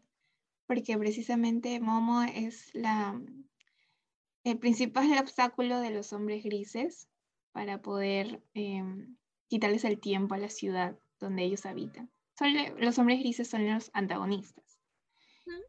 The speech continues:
Speaker 1: Entonces, me pareció muy interesante. Creo que justo esa escena es donde tienen, em, cierto conflicto entre ellos. Y la pa-, la,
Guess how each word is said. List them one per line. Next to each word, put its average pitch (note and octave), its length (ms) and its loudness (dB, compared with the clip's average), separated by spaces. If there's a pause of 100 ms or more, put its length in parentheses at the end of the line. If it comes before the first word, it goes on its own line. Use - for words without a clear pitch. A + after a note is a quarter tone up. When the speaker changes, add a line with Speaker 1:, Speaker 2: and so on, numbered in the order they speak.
(100)
Speaker 1:
Entonces, A#3+ 680 2
me A#3 140 2
pareció B3+ 300 0
muy D#4+ 100 0
interesante. F4 580 -2
Creo D4 240 -2
que D4 260 -2
justo C#4+ 300 -4
esa D4+ 140 -2
escena C#4+ 500 0
es C4+ 80 -2
donde A#3+ 800 -4
tienen, B3 420 0
em, G3 440 -4 (180)
cierto A3+ 960 2 (340)
conflicto B3 560 2
entre A#3+ 360 2
ellos. A3 500 0 (420)
Y A#3+ 100 0
la A#3 200 2
pa-, A3+ 180 2
la, A3 300 0